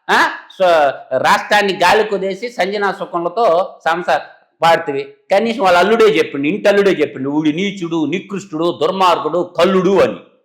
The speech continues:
తర్వాత వాడు అవంతి శ్రీనివాసు అరగంట చాలు అని వాడొకడు మంత్రిగా ఉండి వాడొక దుష్టుడు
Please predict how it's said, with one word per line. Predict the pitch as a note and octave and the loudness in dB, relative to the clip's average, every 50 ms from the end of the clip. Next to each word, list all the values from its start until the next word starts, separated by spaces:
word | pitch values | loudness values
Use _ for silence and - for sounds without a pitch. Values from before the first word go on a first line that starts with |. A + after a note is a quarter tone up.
| _ _ _ _ _ _ - | _ _ _ _ _ _ -4
తర్వాత | G#3 B3+ C#4 A#3+ G#3+ D#3+ - D#3 D3 D3+ - - - _ _ D#3 | -2 0 2 2 2 2 0 -2 -6 -6 -8 -12 -20 _ _ 0
వాడు | F3 F3+ F#3 F3+ | 0 2 2 2
అవంతి | D3+ D3+ D#3+ F3 F3+ F3 F3 - E3+ | 2 2 2 2 0 0 -2 -8 -10
శ్రీనివాసు | - - D3 C#3+ C#3 C#3 C3 B2+ B2+ - C3+ C3+ - _ _ _ _ - - | -10 -10 -10 -6 -4 -4 -4 -4 -6 -8 -14 -14 -16 _ _ _ _ -4 -2
అరగంట | D3+ E3 D#3 E3 D#3+ C#3+ D3 C3+ D3 | -2 0 0 -2 -4 -4 -4 0 2
చాలు | D#3+ D#3+ E3 D#3 D3+ D3+ - - - _ _ _ _ _ _ - C#3+ | 2 4 4 2 0 -2 -6 -12 -20 _ _ _ _ _ _ -4 -2
అని | F#3 G#3+ A#3 | -2 -2 -2
వాడొకడు | E3 A2+ F#2+ G2 A#2+ D3 D#3 D#3 D3+ D3+ C3+ C#3+ C#3+ C#3+ | -4 -4 -2 2 2 4 4 4 2 2 0 0 -2 -2
మంత్రిగా | C3 C3 C3+ F3 F#3 F#3+ F#3+ F3+ E3 F3 E3+ D#3+ | -2 -2 -2 -2 -2 -4 -6 -2 2 2 2 4
ఉండి | D#3 D#3+ D#3+ F3 D#3+ F#3+ G3 C3+ D3 - - _ _ _ A2+ | 2 0 -2 -2 0 0 0 0 -2 -6 -10 _ _ _ -4
వాడొక | C3+ D#3 D3+ D#3+ D#3+ D3+ D3 D3 | 0 0 2 2 2 0 0 -4
దుష్టుడు | B2+ A2+ D3 D3+ D3+ - - C#3+ C3+ C3 B2 A#2+ - | -6 -6 -6 -8 -6 -6 -6 -4 -4 -4 -6 -8 -12